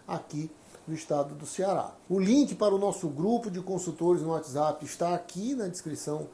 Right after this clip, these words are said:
desse vídeo. Espero te ver por lá.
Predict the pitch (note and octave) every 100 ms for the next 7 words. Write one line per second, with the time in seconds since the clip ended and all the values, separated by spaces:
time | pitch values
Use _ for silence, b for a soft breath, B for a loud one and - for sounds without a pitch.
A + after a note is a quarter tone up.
0 | B B B B2+ C#3 G3 E3 F3 B3 C#4
1 | D#4+ - - - - E3+ E3+ E3+ D#3+ F3+
2 | D#3 F#3 C4